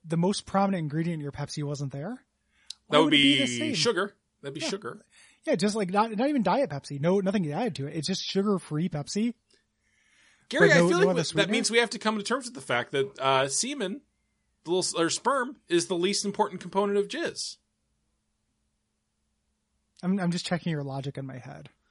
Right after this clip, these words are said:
Speaker 2: Yeah. If
Speaker 1: Yeah.
Speaker 2: you can remove it without changing the smell or,
Speaker 1: The
Speaker 2: I assume, the
Speaker 1: experience.
Speaker 2: flavor, the experience,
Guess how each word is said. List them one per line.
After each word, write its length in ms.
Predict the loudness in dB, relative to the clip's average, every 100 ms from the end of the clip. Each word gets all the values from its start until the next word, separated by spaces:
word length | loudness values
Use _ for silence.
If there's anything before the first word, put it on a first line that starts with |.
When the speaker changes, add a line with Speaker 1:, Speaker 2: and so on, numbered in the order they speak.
| _ _ -14
Speaker 2:
Yeah. 260 | -10 -10 -10 _ _ _
If 100 | 0
Speaker 1:
Yeah. 80 | 2
Speaker 2:
you 80 | 0
can 180 | 2 2
remove 440 | 2 4 4 4
it 100 | 4
without 340 | 2 4 4 4
changing 460 | 2 2 0 -2
the 100 | -2
smell 520 | -2 -4 0 0 0 2
or, 240 | 4 4
Speaker 1:
The 80 | 4
Speaker 2:
I 120 | 4
assume, 440 | 4 4 4 2
the 80 | 2
Speaker 1:
experience. 80 | 0
Speaker 2:
flavor, 460 | 0 0 -2 -6 0
the 80 | 0
experience, 460 | 0 -4 -4 -4